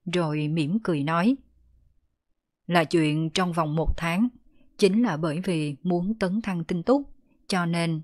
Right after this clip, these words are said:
hắn mới cố ý đến Vô Song Đại Lục tìm một chút các bằng hữu của mình. Bởi vì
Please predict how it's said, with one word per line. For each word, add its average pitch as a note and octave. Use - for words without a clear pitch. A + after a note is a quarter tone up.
hắn F#3
mới F3+
cố F#3
ý F3
đến G3
Vô F#3+
Song E3+
Đại D3
Lục D#3
tìm D#3+
một D#3+
chút C4
các C#4
bằng D3+
hữu D#3+
của -
mình. E3+
Bởi F3
vì E3